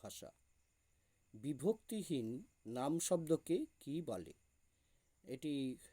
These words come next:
খুব জটিল প্রশ্ন, উত্তরটি মন দিয়ে শুনুন। প্রাতিপদিক। বাংলা,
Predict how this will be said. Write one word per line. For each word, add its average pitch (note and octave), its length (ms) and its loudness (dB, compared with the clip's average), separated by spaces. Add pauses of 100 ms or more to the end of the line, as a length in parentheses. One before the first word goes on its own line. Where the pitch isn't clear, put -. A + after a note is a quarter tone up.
(220)
খুব C3+ 160 -6
জটিল C3+ 300 -2
প্রশ্ন, F3 640 -4
উত্তরটি - 460 -6 (720)
মন A#2 220 -4
দিয়ে B2+ 220 0
শুনুন। A#2+ 240 0 (800)
প্রাতিপদিক। D#3 920 -2 (2250)
বাংলা, D3 640 4